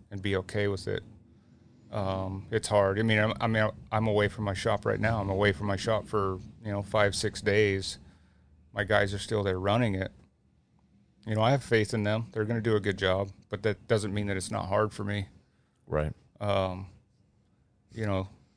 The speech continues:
Speaker 1: they do a great job. I know they're handling it, but it's still in the back of my mind, like, that's, you know, that's my business and my livelihood and my reputation.
Speaker 2: It requires an extremely amount,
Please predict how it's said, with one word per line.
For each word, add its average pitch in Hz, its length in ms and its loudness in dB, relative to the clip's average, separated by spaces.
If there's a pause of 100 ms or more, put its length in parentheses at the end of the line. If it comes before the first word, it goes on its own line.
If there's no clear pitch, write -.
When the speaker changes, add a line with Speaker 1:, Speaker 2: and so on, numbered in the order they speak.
Speaker 1:
they 107 120 2
do 104 160 2
a 98 60 2
great 104 300 2
job. 120 420 2 (340)
I 104 60 -6
know 95 160 -2
they're 95 140 -2
handling 113 460 0
it, 110 180 -2 (720)
but - 80 -12
it's 87 100 -6
still 113 200 0
in 104 40 2
the 101 60 -2
back 104 240 0
of - 60 -16
my 104 120 -4
mind, 101 420 -2
like, 92 300 -8 (360)
that's, 104 200 -4 (320)
you 110 120 -2
know, 98 240 0 (840)
that's 113 260 2
my 104 260 2
business 98 460 0
and 101 80 -6
my 95 160 -2
livelihood 98 520 0
and 92 100 -4
my 95 220 0
reputation. 98 840 -4 (920)
Speaker 2:
It - 40 0
requires 98 480 8
an 82 80 0
extremely 117 580 2
amount, 95 320 -2